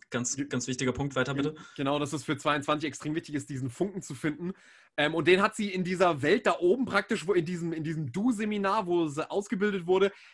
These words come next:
Speaker 2: also praktisch die Theorie hat sie nicht zum Funken gebracht. Und wo du's gerade angesprochen hast, sie hat sich ja trotzdem mit welche der, also sie hat ja auch, ähm, mit, äh, Carl Jung, mit, äh, äh, mit, mit, mit A-, äh, Aristoteles
Speaker 1: Mutter
Speaker 2: und
Speaker 1: Teresa.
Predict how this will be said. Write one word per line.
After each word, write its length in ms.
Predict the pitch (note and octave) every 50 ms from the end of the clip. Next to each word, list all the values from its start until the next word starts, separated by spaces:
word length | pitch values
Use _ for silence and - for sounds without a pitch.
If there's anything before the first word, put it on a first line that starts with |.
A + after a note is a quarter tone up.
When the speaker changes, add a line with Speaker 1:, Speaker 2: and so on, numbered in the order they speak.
| _ _ _ -
Speaker 2:
also 160 | E3 D#3 D3
praktisch 280 | - B3 B3 - -
die 100 | - F3+
Theorie 640 | - - G#3 G#3+ G3+ F3+ D#3+ F#3 C4 D#4+ F4+ - _ _ -
hat 160 | G#3+ A3+ -
sie 160 | - A#3 G#3+
nicht 220 | G3+ A#3 A3+ - -
zum 160 | G#3+ F#3 -
Funken 320 | - A3 A3+ - A3+ G#3
gebracht. 400 | E3+ C#3 B2+ - A#2+ A#2 A#2+ -
Und 200 | D#3 D3 C3+ C#3+ D#3+
wo 100 | D3 E3+
du's 160 | F3+ F#3 -
gerade 160 | - F3 D#3+
angesprochen 400 | D3+ F#3 A3 - - A3+ G#3 G#3
hast, 160 | A3 G#3+ - _ - - - - - _
sie 160 | - D#3+ E3+
hat 160 | E3+ G3+ -
sich 140 | - B3+ G3
ja 80 | G3+ -
trotzdem 340 | - A3 B3+ - - G#3+ F#3
mit 140 | F#3+ - _
welche 320 | - D3 F#3 G3 - G3+ D3+
der, 300 | D#3+ F3+ F3+ F#3 E3 -
also 200 | E3 C#3+ D#3 D#3
sie 160 | D#3+ E3+ E3+
hat 120 | F3+ F#3+ -
ja 120 | F#3+ E3+
auch, 320 | E3 E3 F3 E3 - -
ähm, 340 | D#3+ D3+ D3+ D3+ D3 D3 D3
mit, 300 | D3 C#3+ C#3 C#3+ - -
äh, 160 | D3+ C#3 C3+
Carl 280 | C3 - C#3+ C#3 C#3 C#3+
Jung, 220 | F#3 B3 C4+ B3
mit, 220 | G#3+ F3+ E3 - - - -
äh, 380 | D#3 D#3 D3+ D3 D3 D3 D3 - - _ _ _ _ _ _ -
äh, 200 | D3+ D3 D3 D3
mit, 260 | C#3+ C#3+ C#3+ C#3 C#3+ - - -
mit, 200 | C3+ C#3+ C#3 C#3+
mit 240 | D3+ C#3+ C#3 C#3+ -
A-, 180 | D3 D3 D3 C#3+
äh, 120 | C#3+ C3+
Aristoteles 600 | C#3+ C#3+ D#3 D3 - - F#3+ B3+ C4 C4 A3+ G#3
Speaker 1:
Mutter 240 | D#3 D#3+ D#3 - F3
Speaker 2:
und 60 | E3 -
Speaker 1:
Teresa. 600 | D3+ C3+ B2 B2+ C#3+ D#3+ D#3 E3+ E3 E3+ F3